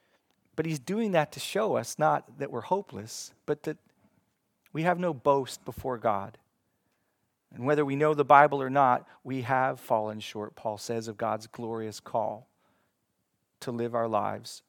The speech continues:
as he has called us to. And, and if you trace Paul's thro-, thought up to our passage today, when he talks about not boasting, it's interesting because what we need to not miss is that Paul's especially talking to religious people.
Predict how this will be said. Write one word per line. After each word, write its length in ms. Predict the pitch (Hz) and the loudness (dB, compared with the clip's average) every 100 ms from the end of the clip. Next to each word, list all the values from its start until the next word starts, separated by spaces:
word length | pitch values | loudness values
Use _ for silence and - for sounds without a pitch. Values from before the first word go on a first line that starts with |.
| _ | _
as 180 | 123 113 | -8 -8
he 240 | - 127 120 | -8 -10 -8
has 160 | 120 | -12
called 300 | - - 127 | -8 -4 -4
us 140 | 113 - | -6 -14
to. 260 | - 92 110 _ _ _ - - _ _ _ _ _ _ _ _ _ _ _ - | -16 -18 -20 _ _ _ -20 -20 _ _ _ _ _ _ _ _ _ _ _ 2
And, 120 | 170 190 | 2 4
and 140 | 180 | 4
if 140 | 175 170 | 2 -2
you 80 | |
trace 420 | 156 - 196 233 - | -4 4 6 6 2
Paul's 360 | - 175 156 | 4 4 4
thro-, 440 | - 151 160 147 - | -4 6 10 10 8
thought 400 | - 160 135 127 147 | 6 8 8 8 4
up 180 | 165 | 2
to 120 | - 143 | 2 2
our 120 | 120 | 2
passage 520 | - 127 120 123 - | 6 4 4 -6 -12
today, 500 | 117 113 107 101 123 _ _ - | -6 -2 -2 -2 -10 _ _ -12
when 100 | 117 | -10
he 60 | 113 | -6
talks 360 | - 151 - | 0 0 0
about 220 | 139 131 | -2 0
not 280 | 127 113 120 | 0 -6 -2
boasting, 600 | 123 117 - - 85 85 _ _ _ _ - _ _ _ _ _ | -2 -2 -6 -12 -12 -14 _ _ _ _ -20 _ _ _ _ _
it's 240 | - - - | -10 -6 -2
interesting 580 | 180 156 135 - 95 104 | -2 -2 -6 -6 -8 -10
because 380 | 117 147 120 | -6 -4 -4
what 220 | 208 143 170 | -6 -6 -4
we 100 | 143 | -4
need 200 | 170 165 | -4 -2
to 100 | 151 | 2
not 240 | 156 160 | 4 4
miss 220 | 135 - | -2 -4
is 80 | 120 | -4
that 160 | 127 - | -4 -2
Paul's 300 | - 202 151 | 0 0 0
especially 640 | - - - 202 - 185 | -6 -4 2 2 0 -6
talking 460 | - 170 151 - 123 | -4 -4 -4 -6 -12
to 120 | 127 | -12
religious 600 | 113 117 135 151 139 127 - | -10 -6 -6 -6 -6 -10 -12
people. 420 | - 113 - | -12 -12 -16